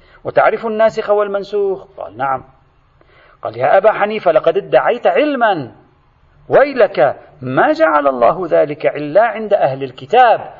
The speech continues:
الذين أنزل عليهم، ويلك، ولا هو إلا عند الخاص من ذرية نبينا صلى الله عليه وعلى آله وسلم.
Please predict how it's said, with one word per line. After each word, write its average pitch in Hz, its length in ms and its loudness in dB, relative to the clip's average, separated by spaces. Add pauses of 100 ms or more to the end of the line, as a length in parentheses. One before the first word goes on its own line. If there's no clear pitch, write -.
(240)
الذين 135 440 -2
أنزل 139 460 -4
عليهم، 139 840 -6 (2750)
ويلك، 226 800 2 (260)
ولا 254 440 2
هو 269 240 0
إلا 269 520 0 (160)
عند 190 320 -4
الخاص 247 840 0
من 208 260 -4
ذرية 165 540 -8
نبينا 143 480 -10
صلى 127 240 -12
الله 117 260 -6
عليه 120 220 -10
وعلى 117 260 -4
آله 117 140 -8
وسلم. 117 560 -8